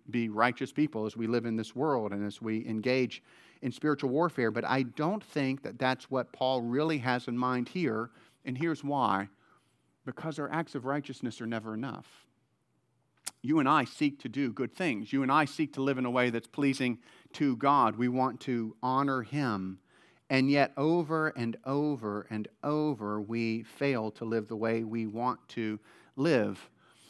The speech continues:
And so if we are going into spiritual battle and Satan approaches us and we say, "Hey, Satan, look at the righteous deeds that I have done,"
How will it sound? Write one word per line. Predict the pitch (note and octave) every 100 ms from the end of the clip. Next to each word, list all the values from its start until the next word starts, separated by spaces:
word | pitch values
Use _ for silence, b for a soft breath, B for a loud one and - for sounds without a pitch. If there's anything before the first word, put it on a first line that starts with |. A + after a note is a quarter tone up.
| b -
And | C3
so | - D#3
if | C#3
we | D3 A#3
are | G3+
going | D3+ F3+ F#3+ D#3+
into | C3
spiritual | - F3 G#3+ B3+
battle | E3 D3 C3+ D3 D#3
and | B2
Satan | - F3 E3
approaches | C#3 - F3+ D#3+ C3+
us | E3 C#3+
and | C#3
we | C#3
say, | C3+ D3+ C3+
"Hey, | F#3 G#3
Satan, | - G#3+ F3+ C3
look | D#3+ F#3
at | F3 -
the | C3
righteous | C3 D#3 F3+ F#3 -
deeds | - E3+ D3+
that | C#3+ C3+
I | D3+
have | C3
done," | D3 D3+ A2 G#2+ B2+